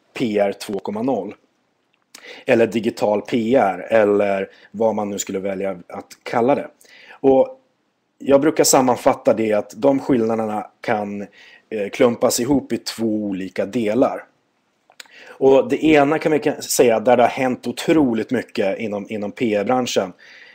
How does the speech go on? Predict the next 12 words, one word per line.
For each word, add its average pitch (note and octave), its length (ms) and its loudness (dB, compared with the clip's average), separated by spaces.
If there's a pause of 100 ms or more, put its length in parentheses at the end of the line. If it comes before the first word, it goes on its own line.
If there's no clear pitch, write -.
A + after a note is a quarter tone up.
(120)
eh, G#2 340 0
globalt A2+ 520 2
sett, - 360 -8
då, A2+ 420 -2
då A#2 500 -2
brukar A#2 260 -4
jag - 60 -6
kalla G#2 160 -2
det G2 60 -8
för G2 100 -12
content G#2+ 640 -4
creation. A2+ 680 -2